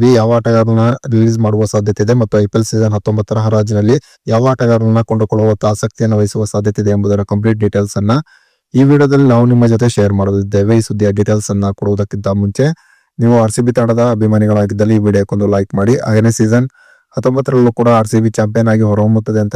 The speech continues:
ನಿಮ್ಗೆ ಅನ್ಸುತ್ತದೆಯೋ ಅಥವಾ ಇಲ್ಲವೋ ಎಂಬ ನಿಮ್ಮ ಅನಿಸಿಕೆಯನ್ನ ತಪ್ಪದೇ ಕಾಮೆಂಟ್ ಬಾಕ್ಸ್ ಅಲ್ಲಿ ತಿಳಿಸಿ ಕೂಡ. ಐ ಪಿ ಎಲ್ ಸೀಸನ್ ಹತ್ತೊಂಬತ್ತರಲ್ಲಿ ಯಾವೆಲ್ಲ ಆಟಗಾರರನ್ನ ತಂಡದಲ್ಲಿ ರಿಟೈನ್ ಮಾಡಿಕೊಳ್ಳುತ್ತೇವೆ ಎಂಬುದರ ಲಿಸ್ಟ್ ಅನ್ನು ನವೆಂಬರ್ ಹದಿನೈದರೊಳಗೆ ಬಿ ಸಿ ಸಿ ಐಗೆ ಎಲ್ಲ ತಂಡಗಳು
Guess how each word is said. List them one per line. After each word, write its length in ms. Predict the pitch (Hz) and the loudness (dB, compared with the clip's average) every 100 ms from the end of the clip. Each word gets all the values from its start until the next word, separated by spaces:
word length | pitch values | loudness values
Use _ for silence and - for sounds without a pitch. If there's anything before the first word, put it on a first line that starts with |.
| 107 | -4
ನಿಮ್ಗೆ 200 | 104 107 | -2 -2
ಅನ್ಸುತ್ತದೆಯೋ 480 | 101 117 107 110 131 120 | -2 -4 -4 -2 0 0
ಅಥವಾ 160 | 107 104 | -2 0
ಇಲ್ಲವೋ 200 | 107 107 | 0 0
ಎಂಬ 160 | 104 101 | 0 0
ನಿಮ್ಮ 140 | 104 117 113 | 0 0 0
ಅನಿಸಿಕೆಯನ್ನ 560 | 104 - 101 95 107 156 _ _ _ _ - | -2 -6 -6 -2 -2 -2 _ _ _ _ -10
ತಪ್ಪದೇ 300 | 120 139 131 131 | -4 -2 -2 -2
ಕಾಮೆಂಟ್ 200 | 113 104 | -2 -2
ಬಾಕ್ಸ್ 200 | 98 - | -4 -4
ಅಲ್ಲಿ 100 | 120 123 | -6 -4
ತಿಳಿಸಿ 240 | 107 - 104 | -6 -4 -4
ಕೂಡ. 100 | 110 131 - _ _ - | -2 -2 -4 _ _ -4
ಐ 80 | 120 | 0
ಪಿ 40 | 175 | 0
ಎಲ್ 100 | 160 | 0
ಸೀಸನ್ 220 | 156 156 143 | 0 0 0
ಹತ್ತೊಂಬತ್ತರಲ್ಲಿ 520 | 143 139 135 135 135 | 0 0 0 2 2
ಯಾವೆಲ್ಲ 220 | 123 123 123 | 2 2 0
ಆಟಗಾರರನ್ನ 560 | 117 117 113 110 113 120 120 | 0 0 2 0 0 -2 -2
ತಂಡದಲ್ಲಿ 420 | 107 107 110 117 - - 110 | -2 0 2 2 0 -6 -4
ರಿಟೈನ್ 240 | 123 123 | -2 0
ಮಾಡಿಕೊಳ್ಳುತ್ತೇವೆ 520 | 110 107 110 107 107 104 | 0 0 -2 -2 0 0
ಎಂಬುದರ 320 | 107 104 101 104 | 0 0 0 0
ಲಿಸ್ಟ್ 200 | 107 - | 0 -2
ಅನ್ನು 120 | 104 110 | -2 0
ನವೆಂಬರ್ 340 | 104 110 113 104 | 0 0 0 -2
ಹದಿನೈದರೊಳಗೆ 600 | 101 104 101 98 101 139 _ _ _ - | 0 0 0 0 -2 -4 _ _ _ -6
ಬಿ 100 | 123 123 | -4 -2
ಸಿ 100 | 139 | 0
ಸಿ 60 | 135 107 | 0 0
ಐಗೆ 200 | 104 107 104 | 0 0 2
ಎಲ್ಲ 120 | 113 117 | 0 -2
ತಂಡಗಳು 320 | 107 104 101 | -2 0 0